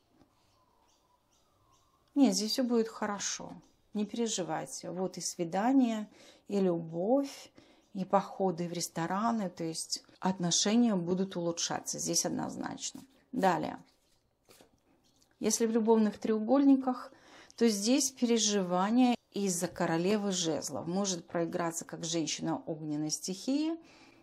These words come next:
Чаще всего это овен, лев, либо стрелец, но женщина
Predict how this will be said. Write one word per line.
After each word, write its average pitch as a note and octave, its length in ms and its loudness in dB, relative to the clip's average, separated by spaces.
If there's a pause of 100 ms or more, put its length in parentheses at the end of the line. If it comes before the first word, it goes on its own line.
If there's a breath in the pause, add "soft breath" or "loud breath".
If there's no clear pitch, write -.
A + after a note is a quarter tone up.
(260 loud breath)
Чаще F3+ 340 0
всего E3+ 400 -4 (240)
это F3+ 460 -6
овен, F3+ 340 -4
лев, E3 320 -4
либо E3 180 -8
стрелец, B3 640 -2
но G#3+ 380 0
женщина F3+ 760 -4